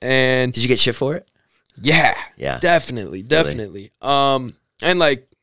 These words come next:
Speaker 1: fair enough. I probably would've shit on the kid that was doing it too if I wasn't doing it, like, you know? Um, and so I ended up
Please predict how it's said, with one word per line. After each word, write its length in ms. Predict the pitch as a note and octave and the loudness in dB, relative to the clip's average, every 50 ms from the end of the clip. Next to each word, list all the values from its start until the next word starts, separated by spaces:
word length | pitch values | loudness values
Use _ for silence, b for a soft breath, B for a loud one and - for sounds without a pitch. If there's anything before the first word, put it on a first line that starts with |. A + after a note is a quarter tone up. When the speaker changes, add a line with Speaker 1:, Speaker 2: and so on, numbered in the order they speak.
| _ _ - | _ _ -6
Speaker 1:
fair 240 | - A#2+ B2+ B2+ | -2 0 2 2
enough. 260 | C3 C#3 C3+ A2+ G2 F#2 | 2 2 0 -2 -2 -4
I 120 | F#2+ G2+ | -4 -2
probably 260 | G2 A2 G#2 G#2+ G#2+ | -2 0 0 0 0
would've 160 | G#2+ G#2+ G#2 | -2 -2 -4
shit 180 | - - G#2+ G#2+ | -6 -6 -8 -8
on 80 | A2+ A2 | -8 -10
the 60 | G#2 | -10
kid 160 | - A#2 A2 | -10 -10 -8
that 80 | A2+ A2+ | -6 -6
was 100 | A2+ G#2+ | -6 -6
doing 200 | A2+ A2+ A2+ A2 | -8 -10 -8 -6
it 80 | A2 | -6
too 140 | - A#2+ A#2 | -4 -4 -4
if 100 | A2 - | -4 -2
I 80 | A#2 B2 | -2 0
wasn't 260 | C#3 C3 G#2 F#2+ E2 | 0 0 0 -2 -8
doing 180 | F#2+ E2+ E2 | -12 -12 -12
it, 120 | D#2 D#2+ - | -14 -12 -10
like, 180 | F2+ G2 - | -10 -8 -6
you 80 | G#2+ A2 | -2 0
know? 640 | A#2 A#2+ C3 - - - - - - - - - C#3 | 2 2 2 0 -2 -10 -18 -20 -20 -16 -4 0 2
Um, 640 | D3 D3+ D3+ D3+ D3+ D3 D3 D3 C#3+ C#3 C3 A#2 - _ _ _ | 4 4 6 6 6 6 6 4 2 0 -4 -10 -14 _ _ _
and 180 | - D3+ D#3 - | -2 0 2 2
so 540 | - - D#3 C#3+ C#3+ C#3 C#3+ C#3+ C3+ B2+ - B B B B B B B B B B _ - | 2 4 6 8 8 8 8 6 4 2 -2 B B B B B B B B B B _ 0
I 560 | C#3 D3 D3 D3 D3 D3 C#3+ C#3 C3+ B2+ A2+ - - | 2 4 4 4 4 4 4 2 2 0 -4 -6 -6
ended 220 | D3+ D#3+ D3+ C#3+ D3 | -6 -4 0 2 4
up 260 | C#3+ C3+ - - | 4 4 2 -2